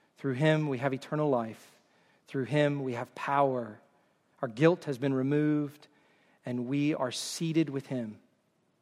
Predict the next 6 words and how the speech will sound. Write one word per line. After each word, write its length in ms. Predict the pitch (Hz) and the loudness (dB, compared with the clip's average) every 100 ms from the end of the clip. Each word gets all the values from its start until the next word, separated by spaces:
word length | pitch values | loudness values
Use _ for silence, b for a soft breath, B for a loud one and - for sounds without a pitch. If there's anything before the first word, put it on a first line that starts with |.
| _ _ _ _ _ | _ _ _ _ _
raised 560 | 139 156 165 156 131 - | 6 8 8 6 2 -6
with 240 | 127 - | -8 -8
him 240 | - 117 110 _ _ _ _ _ _ _ _ _ _ _ _ | -12 -14 -16 _ _ _ _ _ _ _ _ _ _ _ _
in 180 | 120 113 | -6 -6
heavenly 480 | - 127 131 131 | -6 -4 -2 -2
places. 720 | 127 - 104 - 139 - - | -6 -10 -12 -14 -18 -20 -20